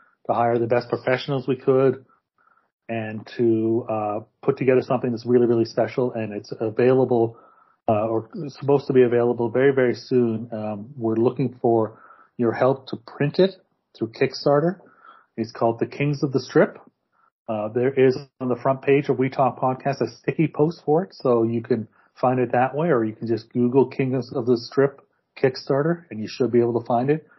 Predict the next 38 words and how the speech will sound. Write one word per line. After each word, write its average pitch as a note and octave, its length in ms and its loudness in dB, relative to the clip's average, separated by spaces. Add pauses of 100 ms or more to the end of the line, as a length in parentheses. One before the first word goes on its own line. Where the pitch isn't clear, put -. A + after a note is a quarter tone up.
(260)
Or B2+ 160 2
you B2+ 80 0
can B2+ 120 -6
just B2+ 160 0
check C3 200 0
out C3 100 4
our A#2+ 80 2
social B2+ 340 -2
media B2 340 0
because A2 380 -2
everybody's A#2 500 0
been A2+ 140 -6
tweeting A2 360 -4
about G#2 260 0
it. G#2+ 140 -6 (440)
But, A2 300 -2
uh, A2 180 4
we A2 140 4
really C#3 280 6
need C3 180 2
your B2+ 120 6
support C3 440 2
on C#3+ 120 2
this. D#3+ 300 -4
Uh, G#2 300 -6 (400)
it's A2+ 160 -6
your B2 160 4
way B2 160 2
to A#2 100 0
support C3 640 -2
the, A2 80 -6 (260)
the G#2+ 300 -2 (180)
entire B2+ 480 0
network D3 540 0
of C3 120 -12
We B2 140 -6
Talk C3 380 -2
Podcast. C3+ 480 -2